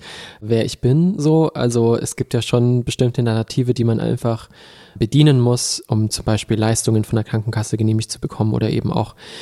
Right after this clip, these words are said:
die Änderung des Geschlechtseintrags. Und ich würde auch sagen, dass das schon bei mir auch teilweise zutrifft, also dass es schon auch Momente gab, in denen mir das vielleicht bewusster wurde über andere Transpersonen, dass ich selber trans sein könnte.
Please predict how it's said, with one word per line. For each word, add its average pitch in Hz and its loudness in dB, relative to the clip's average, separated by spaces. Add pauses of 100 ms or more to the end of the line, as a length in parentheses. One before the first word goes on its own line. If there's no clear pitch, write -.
(480)
die 117 0
Änderung 110 2
des - -2
Geschlechtseintrags. - -2 (540)
Und 127 2
ich - -6
würde 139 4
auch 123 -2
sagen, 131 2
dass 127 0
das 123 0
schon 135 4
bei 123 2
mir 131 4
auch - -6
teilweise 123 0
zutrifft, - 0
also 120 0
dass 117 -2
es 120 -4
schon 120 2
auch 113 -2
Momente 123 2
gab, 117 0
in 120 0
denen 120 2
mir 117 2
das - -4
vielleicht - -4
bewusster 127 2
wurde 123 4
über 120 2
andere 123 -4
Transpersonen, 113 0
dass 110 -2
ich 113 -6
selber 113 -2
trans 113 0
sein 113 0
könnte. 127 2